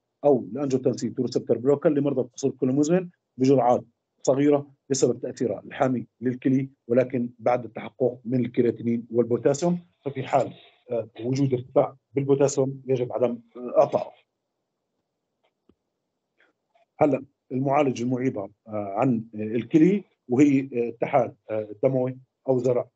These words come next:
آه، الكلي. آه، طبعًا هلأ حاليًا في، آه، آه، أجهزة،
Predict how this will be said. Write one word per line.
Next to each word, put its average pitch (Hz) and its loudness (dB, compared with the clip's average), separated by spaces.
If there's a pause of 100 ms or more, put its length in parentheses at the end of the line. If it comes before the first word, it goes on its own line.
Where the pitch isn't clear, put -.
(140)
آه، 104 -8
الكلي. 151 2 (340)
آه، 120 2
طبعًا 139 2
هلأ 135 2
حاليًا 135 2 (400)
في، 135 4 (100)
آه، 110 2 (120)
آه، 107 2 (560)
أجهزة، 135 2